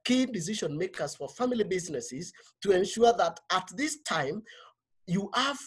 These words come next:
seconded somebody who can take over some of these positions if the holders of these offices fall sick.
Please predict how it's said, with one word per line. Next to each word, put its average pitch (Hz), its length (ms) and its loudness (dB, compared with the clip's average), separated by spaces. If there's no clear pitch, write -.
seconded 233 720 4
somebody 160 760 -4
who 262 220 0
can 185 320 -2
take 240 180 0
over 135 380 2
some 220 420 2
of 165 180 2
these 262 180 -2
positions 170 1040 -6
if 294 480 0
the 160 400 6
holders 220 600 6
of 156 180 2
these 247 220 0
offices 175 720 -2
fall 196 480 4
sick. - 580 -2